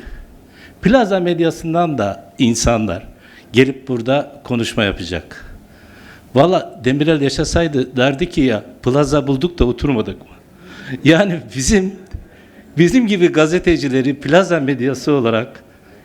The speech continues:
nitelemek çok doğru değil. Bakın ben Halk T V'de çalıştım sekiz yıl. Tunus Caddesi'ndeki bir binanın en üst katındaki iki daireydi. Misafir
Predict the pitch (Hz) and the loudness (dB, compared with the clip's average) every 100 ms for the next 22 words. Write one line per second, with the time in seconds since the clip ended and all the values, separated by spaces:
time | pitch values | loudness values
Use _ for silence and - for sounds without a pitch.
0 | - 127 - 135 123 113 131 - - - | -2 4 6 4 2 0 -4 -6 -6 -6
1 | - 160 - 123 120 117 110 87 - - | -4 -4 -2 0 0 2 0 -2 -6 -16
2 | - - - - - - 147 143 151 151 | -20 -20 -20 -20 -20 0 2 2 0 2
3 | 196 196 - - - - - - 170 - | 2 0 -10 -20 -20 -20 -10 -6 -4 0
4 | 147 151 - 113 107 - 113 - 113 - | 0 0 -2 -4 -4 -6 -4 -2 -2 -4
5 | 156 113 131 - - _ _ _ _ _ | -6 -6 -6 -10 -20 _ _ _ _ _
6 | _ - - - - - - - - - | _ -20 -20 -20 -20 -20 -20 -20 -20 -4
7 | - 254 214 - 185 175 151 170 - 170 | 2 2 2 -2 -2 -2 0 -2 -2 -2
8 | 175 175 180 139 127 180 147 135 131 127 | 0 0 -2 -6 -4 -2 -2 0 0 2
9 | 127 147 - - - - - - - - | -2 -4 -10 -20 -20 -20 -20 -20 -20 -20
10 | - - - 214 233 185 - 143 - 151 | -20 -20 -2 2 2 0 -4 -6 -4 -4
11 | 147 143 185 202 202 - - - - 131 | -2 -2 -2 -4 -4 -14 -10 -10 -2 -2
12 | 131 131 123 127 123 87 80 - - - | 2 2 2 2 0 -2 -10 -12 -14 -20
13 | - - - - - - - - - - | -20 -20 -20 -20 -20 -20 -20 -20 -20 -14
14 | - 143 - 185 170 262 | 0 2 4 0 0 -2